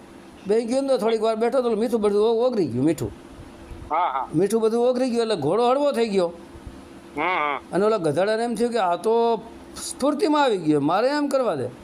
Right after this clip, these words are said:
Speaker 1: હવે એની માથે રૂ નાખ્યું હતું એટલે એ બેઠો તો ભાર દહ ગણો થઈ ગયો, પલરી ગયો.
Speaker 2: હા, હા, હા.
Speaker 1: <laughs> એટલે એ ગધેડો દહ ગણો ભાર લઈને રખડે, એને ખબર નથી કે આ ભાર,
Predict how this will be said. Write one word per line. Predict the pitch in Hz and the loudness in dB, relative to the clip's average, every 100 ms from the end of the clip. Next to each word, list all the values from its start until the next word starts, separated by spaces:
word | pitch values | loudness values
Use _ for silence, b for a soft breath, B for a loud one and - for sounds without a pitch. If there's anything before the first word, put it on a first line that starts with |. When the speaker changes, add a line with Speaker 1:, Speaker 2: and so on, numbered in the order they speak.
| - - - - - - - | -20 -20 -20 -18 -16 -8 -2
Speaker 1:
હવે | 196 | 0
એની | 196 226 | 0 0
માથે | 247 254 262 | 0 2 2
રૂ | 262 311 | 2 2
નાખ્યું | 294 262 214 196 | 2 0 2 2
હતું | 196 | 2
એટલે | 214 | 2
એ | 226 277 285 | 0 0 2
બેઠો | 285 269 254 | 2 2 2
તો | 208 | 2
ભાર | 185 240 | 0 0
દહ | 233 294 285 | 2 0 0
ગણો | 277 262 | 0 0
થઈ | 196 214 | 0 2
ગયો, | 196 | 2
પલરી | 185 247 240 196 | 2 0 0 2
ગયો. | 143 127 - - - - - - | 0 -2 -12 -20 -20 -20 -20 -4
Speaker 2:
હા, | 127 139 | 0 0
હા, | 170 160 | 0 -2
હા. | 147 139 247 240 | -2 0 0 2
Speaker 1:
<laughs> | 302 | 2
એટલે | 294 294 277 277 B B - | 2 2 0 -2 B B 0
એ | 247 | 0
ગધેડો | 208 214 226 262 294 339 226 | 2 2 2 2 2 2 2
દહ | 226 262 | 2 2
ગણો | 254 262 269 | 2 0 0
ભાર | 180 214 262 | 2 0 2
લઈને | 269 233 233 | 0 0 2
રખડે, | 226 | 2
એને | 202 214 | 2 0
ખબર | 226 220 277 | 0 0 0
નથી | 262 247 202 | 0 2 2
કે | 180 | 2
આ | 185 | 0
ભાર, | 160 185 196 | 2 0 0